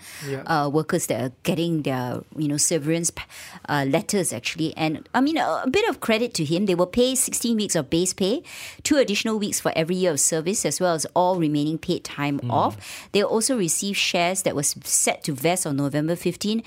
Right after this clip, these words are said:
Speaker 2: and healthcare coverage for six months. But the point is, you know, a lot of tech companies are also going through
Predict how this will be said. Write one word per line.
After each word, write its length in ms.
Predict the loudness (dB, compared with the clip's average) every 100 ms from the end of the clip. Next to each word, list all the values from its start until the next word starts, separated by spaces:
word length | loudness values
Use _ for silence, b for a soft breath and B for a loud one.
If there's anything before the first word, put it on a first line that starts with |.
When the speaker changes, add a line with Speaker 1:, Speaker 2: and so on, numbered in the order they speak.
| B B B -2
Speaker 2:
and 160 | 0
healthcare 480 | 2 0 2 0 0
coverage 400 | 0 0 0 -2
for 160 | -2 0
six 380 | 0 0 0
months. 340 | 0 0 -2 -6 B B B B -2
But 140 | 2
the 100 | 2
point 420 | 0 0 0 2
is, 260 | 0 2 0
you 40 |
know, 220 | -2 -4 -2
a 40 | 0
lot 220 | 2 2
of 80 | 2
tech 180 | 0
companies 360 | 0 0 0 -2
are 100 | 0
also 360 | 2 2 2 0
going 500 | 2 0 0 -4 -6
through 540 | -4 0 2 2 0